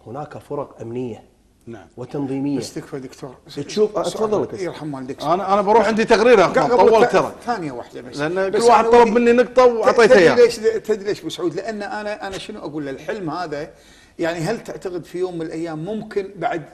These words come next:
Speaker 3: كم سنة ممكن إحنا ندخل في ال-، الأمور اللي مثل هاي حتى نقدر ن-،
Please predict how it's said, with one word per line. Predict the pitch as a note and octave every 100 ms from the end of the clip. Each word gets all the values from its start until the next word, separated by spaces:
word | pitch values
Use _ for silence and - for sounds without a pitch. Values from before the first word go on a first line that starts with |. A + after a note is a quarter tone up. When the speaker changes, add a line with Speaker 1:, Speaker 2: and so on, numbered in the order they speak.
| -
Speaker 3:
كم | A#3 A3+
سنة | - A3 G#3+
ممكن | G#3 B3+ - A#3
إحنا | A#3 A3 A3+ G#3+ - _ -
ندخل | G#3 - - G3
في | - G3 G#3+ G#3
ال-، | F3 D#3+ D3+ D3 C#3+ - _ _ _ -
الأمور | - - E3+ - F#3+ G#3
اللي | F#3 F#3
مثل | D#3+ F3+
هاي | F#3
حتى | - G3 -
نقدر | G3+ F3+ F#3+
ن-، | F3